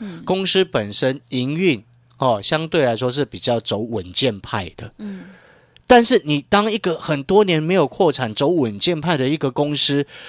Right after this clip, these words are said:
Speaker 2: 忽然已经宣布要扩产，那背后我们几乎可以底定说它有大的订单要进来，
Speaker 1: 嗯，
Speaker 2: 对不对？
Speaker 1: 是。
Speaker 2: 那现在它这么低价的状况之下，你不先卡位上车，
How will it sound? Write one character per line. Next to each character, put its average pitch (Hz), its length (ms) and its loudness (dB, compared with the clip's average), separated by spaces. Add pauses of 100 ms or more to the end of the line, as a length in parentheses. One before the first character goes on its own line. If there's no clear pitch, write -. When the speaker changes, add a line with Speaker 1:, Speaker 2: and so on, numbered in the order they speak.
Speaker 2:
忽 202 200 0
然 151 240 0
已 113 60 -6
经 160 240 -6 (320)
宣 202 400 4
布 180 200 2
要 175 140 6
扩 151 280 2
产， 104 200 -8
那 180 120 -6 (120)
背 208 220 2
后 185 220 -2
我 127 40 -2
们 117 160 -6
几 175 220 2
乎 175 140 2
可 151 160 -2
以 165 260 -2
底 101 340 -4
定 160 220 -2
说 143 220 0 (280)
它 170 280 -8
有 107 340 -8 (240)
大 156 180 -2
的 104 140 -6
订 104 220 -6
单 95 180 -4
要 92 100 -6
进 90 240 -4
来， - 240 -20 (100)
Speaker 1:
嗯， 202 380 -8 (960)
Speaker 2:
对 156 120 2
不 147 100 6
对？ 143 240 2
Speaker 1:
是。 - 360 -4 (480)
Speaker 2:
那 208 100 0
现 214 200 6
在 190 140 -2
它 185 140 -4
这 202 120 0
么 170 120 0
低 180 200 0
价 175 160 4
的 156 80 2
状 165 200 -2
况 165 120 -2
之 156 120 -2
下， 156 160 2
你 120 100 -2
不 135 140 -6
先 151 180 -2
卡 101 180 -6
位 131 140 0
上 127 240 0
车， 110 240 0